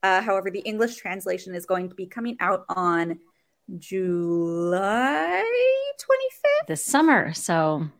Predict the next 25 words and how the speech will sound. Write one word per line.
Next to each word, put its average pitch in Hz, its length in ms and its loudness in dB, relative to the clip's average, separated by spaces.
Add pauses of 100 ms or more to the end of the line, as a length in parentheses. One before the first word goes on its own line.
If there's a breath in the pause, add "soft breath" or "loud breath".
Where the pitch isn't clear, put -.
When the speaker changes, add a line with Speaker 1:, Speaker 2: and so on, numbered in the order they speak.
(200)
Speaker 2:
an 165 140 -4 (100)
August 180 480 4
Speaker 1:
Yes. - 60 -8
Speaker 2:
read, 143 360 -4
maybe. 151 300 -4
Tell 233 200 2
us 226 160 2
a 254 60 2
little 247 180 8
bit 214 160 6
about, 196 520 6
uh, 175 480 4 (160)
about 180 160 2
what 190 120 0
you, 185 240 -2
what 185 140 0
you 185 80 0
liked 180 240 2
about 262 160 4
it 330 100 4
and, 208 360 4
and 180 140 -2
about 190 220 2
it. 202 140 -2 (320)
Speaker 1:
Yeah. 226 320 2